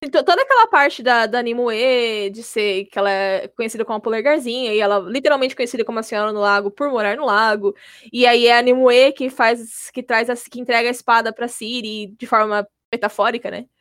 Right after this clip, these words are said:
Que faz com que a Ciri volte ao caminho dela e tudo mais. É, aqu-, aquele final lá é uma loucura, gente. Assim, eu tenho que, eu vivo falando que eu tenho que reler a, As Brumas de Avalon, porque faz muitos anos que eu li,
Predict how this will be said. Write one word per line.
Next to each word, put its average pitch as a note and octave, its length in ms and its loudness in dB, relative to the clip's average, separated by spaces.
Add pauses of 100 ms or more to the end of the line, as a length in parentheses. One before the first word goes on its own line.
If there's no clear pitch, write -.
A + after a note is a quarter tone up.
(400)
Que G#3+ 180 -6
faz A3 260 0
com G#3+ 60 -10
que A3 80 -4
a A3 60 -2
Ciri G#3+ 200 -8
volte G#3+ 380 2
ao G3 80 0
caminho G3 320 -4
dela G3+ 320 2
e G#3 40 -4
tudo A3+ 180 -10
mais. G#3 440 0
É, G3+ 120 4
aqu-, G#3 140 0
aquele C#4+ 280 2
final E4+ 260 0
lá D4 140 6
é E4 40 2
uma D4+ 140 -2
loucura, B3 460 2
gente. G3+ 260 -6
Assim, G#3+ 140 -8
eu G#3+ 80 -4
tenho B3+ 160 -4
que, C#4 240 -2
eu B3 100 -2
vivo C#4+ 160 -4
falando D4 280 0
que D4+ 60 -2
eu C#4+ 40 -4
tenho C#4 160 -4
que C#4 80 -10
reler B3+ 340 2
a, A3+ 120 -2
As B3+ 80 0
Brumas A#3+ 280 -4
de A#3+ 60 -2
Avalon, A3+ 540 0 (260)
porque A#3+ 180 -4
faz B3 160 0
muitos C4 240 -6
anos A#3 200 -6
que - 80 -4
eu A#3 80 2
li, A3 320 -4